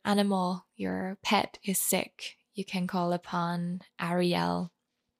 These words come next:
Or if you want to, you know, work, I see her also a lot on,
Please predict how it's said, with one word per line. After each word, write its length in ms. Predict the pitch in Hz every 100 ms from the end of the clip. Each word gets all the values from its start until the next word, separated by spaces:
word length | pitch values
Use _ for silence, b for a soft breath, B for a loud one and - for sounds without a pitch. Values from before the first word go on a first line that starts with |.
| _ _ _ _ _ _ _ _ _ _
Or 640 | 180 165 170 92 - 107 - B B B B B B B B B _ 208
if 160 | -
you 120 | 185
want 440 | 170 170 175 175 190 -
to, 760 | - 170 170 175 175 175 180 - -
you 160 | 196 185
know, 200 | 175 175
work, 420 | 180 180 - - - - B B B B _ _ _ _ _ -
I 120 | 208
see 260 | 208 247 240
her 220 | 233 202
also 540 | 185 190 - 180 180
a 100 | -
lot 380 | 180 175 - - -
on, 520 | 175 175 170 175